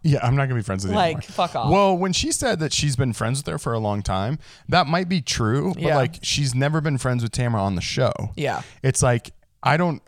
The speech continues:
Speaker 1: well, and that's one of the things is, like, being on the show or on the season, maybe, like, chaos ensues.
Speaker 2: Yeah.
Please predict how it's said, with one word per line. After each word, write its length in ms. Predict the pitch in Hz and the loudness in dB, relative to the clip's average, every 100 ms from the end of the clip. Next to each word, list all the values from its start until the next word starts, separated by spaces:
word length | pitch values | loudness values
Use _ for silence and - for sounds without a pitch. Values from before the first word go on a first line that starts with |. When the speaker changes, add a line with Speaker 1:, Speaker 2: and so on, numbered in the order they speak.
| 147 | -2
Speaker 1:
well, 180 | 160 | 0
and 100 | 156 | 0
that's 200 | 151 160 | 0 -2
one 120 | 165 147 | 0 0
of 40 | |
the 80 | 135 | -2
things 300 | 120 139 113 | -2 -2 -2
is, 100 | 104 | -2
like, 240 | 104 98 | -2 -2
being 180 | 101 110 | 0 2
on 120 | 107 | 2
the 40 | 104 | 0
show 220 | - 113 | 0 2
or 100 | 104 | 2
on 120 | 101 | 2
the 60 | 98 | 0
season, 420 | - 101 101 107 | -2 -2 0 0
maybe, 260 | 101 101 101 | 0 0 0
like, 200 | 92 - | -2 -2
chaos 440 | 104 98 107 - | 0 2 0 0
ensues. 540 | 101 - 104 107 156 | -2 -2 0 0 -2
Speaker 2:
Yeah. 300 | 180 147 120 | -2 -4 -4